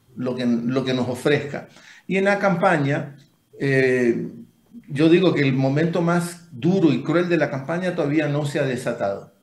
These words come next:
Están calentando motores, eh, campaña tan corta, eh, la recta final ta-, será también relativamente corta, pero desde mi perspectiva,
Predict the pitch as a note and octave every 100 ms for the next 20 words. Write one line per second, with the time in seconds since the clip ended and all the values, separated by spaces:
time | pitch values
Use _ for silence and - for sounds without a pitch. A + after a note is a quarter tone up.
0 | _ _ _ _ _ - E3 - F3 F3+
1 | F3 D#3+ C#3+ D#3+ D#3+ D3 B2+ D#3 F3 F#3
2 | F#3+ F#3 - - _ _ _ - C3 B2+
3 | B2 A#2+ - C#3 C#3 D#3+ D#3 C#3 C#3 F#3
4 | G3+ G3 F#3+ F#3 F3 F3 - _ _ _
5 | - C3 C3 B2+ B2+ B2 C3 C3 D#3 -
6 | D3+ - D3 D#3 E3 D#3+ D#3 - C3+ C#3+
7 | D3 C#3+ D3 C3+ B2+ B2 D#3+ D3+ D3+ D#3
8 | F3 - E3+ E3+ F3+ E3+ D#3 C3+ C3 B2+
9 | C3 B2 B2+ B2+ C3 B2+ - C3+ - F#3
10 | A3 A#3 A3 - -